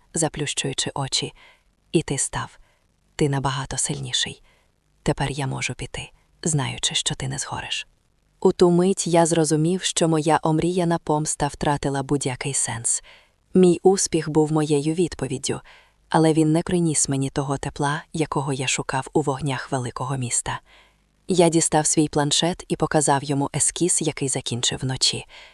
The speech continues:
Він довго дивився на портрет старого пожежника, і в його згасаючих очах я побачив відблиск розуміння. Це був він, людина, що віддала все полум'ю.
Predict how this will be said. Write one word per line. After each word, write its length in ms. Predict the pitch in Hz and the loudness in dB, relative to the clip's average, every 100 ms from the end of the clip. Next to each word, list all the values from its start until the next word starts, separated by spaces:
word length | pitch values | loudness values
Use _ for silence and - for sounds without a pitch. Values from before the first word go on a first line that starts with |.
| _ _ - | _ _ 4
Він 240 | 175 170 | 6 8
довго 340 | 156 143 139 131 | 6 4 2 -4
дивився 400 | 131 127 - 131 | -4 -2 0 0
на 100 | 127 | -2
портрет 400 | - - 135 - | -6 -4 -4 -2
старого 400 | - 135 127 127 | -2 -2 -4 -4
пожежника, 680 | 139 135 123 127 - 143 - - _ _ | -2 2 2 0 -4 -8 -10 -20 _ _
і 100 | 165 | 0
в 40 | 143 | 2
його 260 | 147 139 | 2 2
згасаючих 760 | 139 147 139 147 127 123 - - | 0 0 0 0 0 -2 -4 -4
очах 420 | - 160 165 - - | 0 0 0 -4 -4
я 180 | 156 131 | -2 0
побачив 520 | 139 127 - 135 - | -2 -2 -2 -4 -4
відблиск 500 | 160 135 - - - | -4 -4 -4 -4 -4
розуміння. 600 | 131 131 120 62 67 - - - _ _ _ _ | -2 -2 -2 -6 -6 -8 -12 -20 _ _ _ _
Це 200 | - 156 | 4 4
був 160 | 147 139 | 4 0
він, 160 | 127 113 - - - _ _ - | -4 -6 -14 -20 -20 _ _ 4
людина, 440 | 151 139 147 156 | 6 4 0 0
що 200 | - - | 0 0
віддала 380 | 135 135 131 135 | 0 0 0 2
все 300 | - - 123 | 4 2 2
полум'ю. 480 | - - 104 127 - | -4 -8 -6 -8 -10